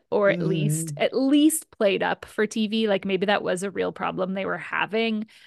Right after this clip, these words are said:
Speaker 1: but it was, it felt forced in all the scenes where they were talking about it.
Speaker 2: Well, and I
Speaker 1: And
Speaker 2: think that's partly because of Sean as well. Like, he just didn't ever seem comfortable
Speaker 1: On camera.
Speaker 2: on screen, yeah, or on camera.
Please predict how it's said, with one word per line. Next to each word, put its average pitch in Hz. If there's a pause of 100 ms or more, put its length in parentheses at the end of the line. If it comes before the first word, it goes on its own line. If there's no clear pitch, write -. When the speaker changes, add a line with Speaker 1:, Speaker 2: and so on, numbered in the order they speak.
(160)
Speaker 1:
but 180
it -
was, 180
it -
felt 180
forced - (100)
in 240
all 226
the 220
scenes 220
where 220
they 202
were 196
talking 262
about 294
it. 320 (380)
Speaker 2:
Well, 302
and 302
I 302
Speaker 1:
And -
Speaker 2:
think 330
that's 320
partly 247
because 190
of 165
Sean 185
as 156
well. 165
Like, 147
he 220
just 156
didn't 180
ever 165
seem 165
comfortable 147 (300)
Speaker 1:
On 170
camera. 165
Speaker 2:
on 160
screen, 147
yeah, 135
or 147
on 151
camera. -